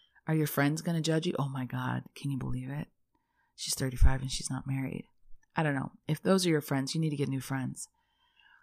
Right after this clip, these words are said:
But to measure yourself against the standard of something so arbitrary as age, it, it makes you feel like your life is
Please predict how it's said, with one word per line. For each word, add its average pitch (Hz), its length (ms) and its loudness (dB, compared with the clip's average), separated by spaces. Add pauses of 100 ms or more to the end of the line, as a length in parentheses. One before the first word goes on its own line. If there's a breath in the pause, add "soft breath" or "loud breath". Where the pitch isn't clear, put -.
(140)
But 156 320 0 (540)
to 180 260 0
measure 180 480 0
yourself 170 520 0
against 151 840 -4 (1120)
the 165 120 -2
standard 160 760 12
of 147 220 -2
something 156 400 -2
so - 320 0
arbitrary 147 880 0
as 139 280 -6 (100)
age, - 640 0 (1500 soft breath)
it, 175 180 0
it 170 180 0
makes 180 340 2
you 180 100 2
feel 190 240 0
like 180 220 2
your 151 100 6
life 175 480 0 (480)
is 160 220 0